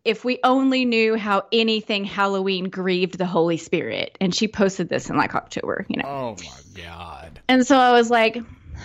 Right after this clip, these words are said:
Speaker 1: I just feel like I have to say something. So, um, I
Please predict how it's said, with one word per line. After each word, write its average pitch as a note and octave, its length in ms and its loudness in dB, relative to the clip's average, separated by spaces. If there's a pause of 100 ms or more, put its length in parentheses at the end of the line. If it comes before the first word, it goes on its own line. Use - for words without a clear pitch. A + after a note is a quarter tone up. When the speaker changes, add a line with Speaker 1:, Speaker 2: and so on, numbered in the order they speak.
(220)
Speaker 1:
I C4 80 -2
just D4+ 120 -8
feel F4+ 80 2
like F#4 120 2
I E4 60 4
have C4 100 0
to C4+ 80 -4
say F4+ 200 2
something. G3 360 0
So, G3 420 4
um, F#3+ 520 0 (640)
I G#3 680 2